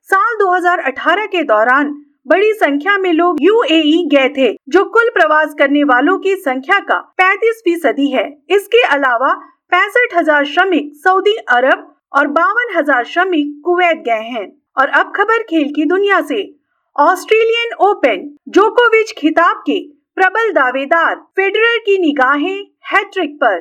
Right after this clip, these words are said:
खबर है मेलबर्न से। विश्व के नंबर एक टेनिस खिलाड़ी नोवाक जोकोविच सोमवार से यहाँ शुरू हो रहे साल के पहले ग्रैंड स्लैम टूर्नामेंट के नंबर एक दावेदार बताए जा रहे हैं। हालांकि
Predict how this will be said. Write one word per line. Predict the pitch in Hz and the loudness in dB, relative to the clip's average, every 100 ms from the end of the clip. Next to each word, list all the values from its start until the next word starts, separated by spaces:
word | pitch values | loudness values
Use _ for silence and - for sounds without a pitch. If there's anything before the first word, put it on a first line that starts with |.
| - _ - | -8 _ -2
खबर | 381 453 453 | 0 0 -2
है | 440 | -4
मेलबर्न | 330 277 262 302 392 359 | -2 -2 0 -2 -2 -6
से। | 214 - _ 262 | -8 -10 _ 0
विश्व | 440 453 480 | 0 2 0
के | 466 427 | 0 0
नंबर | 349 311 320 | 0 2 0
एक | 320 339 440 - | 0 0 0 -2
टेनिस | 311 285 294 | 0 0 -2
खिलाड़ी | 285 254 339 330 202 - _ - 285 | -4 0 0 0 -4 -8 _ 2 4
नोवाक | 339 349 403 480 311 | 6 4 2 0 0
जोकोविच | 311 311 330 359 403 | 0 2 2 2 0
सोमवार | - 311 294 339 415 | 0 0 2 2 0
से | 403 381 | -2 -4
यहाँ | 302 320 | -2 -2
शुरू | 302 285 277 254 | -4 -6 -6 -4
हो | 311 392 | -2 0
रहे | 277 190 - _ | 0 -4 -10 _
साल | - 359 427 | -2 0 0
के | 440 440 | 0 -4
पहले | 440 285 311 392 | 0 0 2 0
ग्रैंड | 294 294 285 285 | 0 0 0 -2
स्लैम | - 349 392 | 0 0 0
टूर्नामेंट | 381 277 262 247 330 349 | -2 0 0 0 0 0
के | 370 339 | 0 0
नंबर | 254 262 294 | 0 0 -2
एक | 294 311 415 311 | -2 -2 0 2
दावेदार | 285 262 247 233 320 | 0 0 0 0 2
बताए | 330 339 330 294 | 0 0 0 0
जा | 240 | -2
रहे | 214 226 233 | -2 -6 -12
हैं। | 233 180 _ _ - | -10 -12 _ _ -2
हालांकि | 349 415 453 | 0 0 2